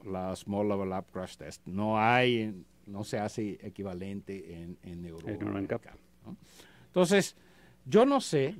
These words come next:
Speaker 1: cuál es la versión de Swift que va a Europa y no sé cuál es la que venga acá.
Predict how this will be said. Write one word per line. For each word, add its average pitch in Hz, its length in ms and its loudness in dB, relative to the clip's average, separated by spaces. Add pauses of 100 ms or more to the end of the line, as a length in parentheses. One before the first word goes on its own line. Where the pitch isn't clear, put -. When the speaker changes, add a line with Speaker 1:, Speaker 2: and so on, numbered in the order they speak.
(120)
Speaker 1:
cuál 151 280 4
es 147 160 2
la 151 160 0
versión 123 760 -2
de 110 120 -2
Swift 104 520 -6
que 117 100 -2
va 101 400 -2
a 104 80 -4
Europa 110 580 -4
y 120 60 -6
no 107 160 -4
sé 113 160 -8
cuál 104 180 -4
es 101 80 -4
la 98 100 -6
que 98 100 -8
venga 92 240 -8
acá. 123 240 -6